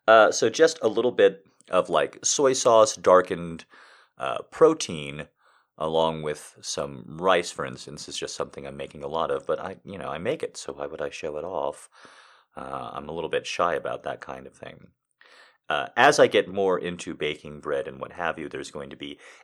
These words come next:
elevated dishes from here, but as, as somebody who plans on doing a lot of cooking,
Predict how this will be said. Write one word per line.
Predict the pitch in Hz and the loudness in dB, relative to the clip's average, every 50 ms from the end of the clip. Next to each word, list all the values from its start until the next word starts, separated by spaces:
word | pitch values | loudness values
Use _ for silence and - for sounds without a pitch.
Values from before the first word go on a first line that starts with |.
| _ _ - | _ _ 6
elevated | 175 180 175 156 151 151 139 131 127 92 92 | 8 10 10 10 10 10 10 6 4 2 0
dishes | 113 117 113 - 117 101 101 - | 0 0 0 0 -4 -4 -4 -6
from | - 98 82 80 | -8 -10 -10 -10
here, | 85 85 90 80 76 76 71 71 69 _ _ _ _ _ _ | -10 -8 -6 -4 -4 -4 -6 -8 -10 _ _ _ _ _ _
but | - - - - _ _ - | -10 -10 -10 -12 _ _ -4
as, | 92 104 104 98 - - - | -2 -2 -2 -2 -6 -8 -4
as | 92 95 95 - | -4 -4 -4 -4
somebody | 107 92 87 82 78 80 | -8 -4 -4 -4 -4 -4
who | 80 82 76 | -8 -14 -16
plans | - _ - 85 80 78 80 82 | -16 _ -10 -8 -8 -8 -8 -8
on | 85 73 73 | -10 -10 -8
doing | 80 78 73 71 | -12 -12 -10 -10
a | 69 | -10
lot | 67 71 78 90 92 82 | -6 -2 0 0 2 0
of | 78 - | 0 -6
cooking, | - - 90 - - 69 64 65 | -6 -8 -8 -8 -8 -14 -14 -16